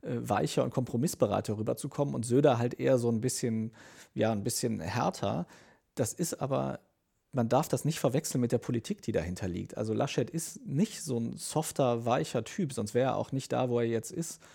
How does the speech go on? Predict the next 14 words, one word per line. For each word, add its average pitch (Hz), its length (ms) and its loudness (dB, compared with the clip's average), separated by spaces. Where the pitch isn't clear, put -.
Und 123 180 0
Söder 135 280 6
ist - 200 -2
auch 135 220 -4
nicht 143 260 2
an 117 120 4
allen 147 260 4
Stellen 135 500 2
härter 127 460 0
als - 240 -8
Laschet - 480 -6
und, 117 240 -4
und - 360 -8
konservativer. 98 960 0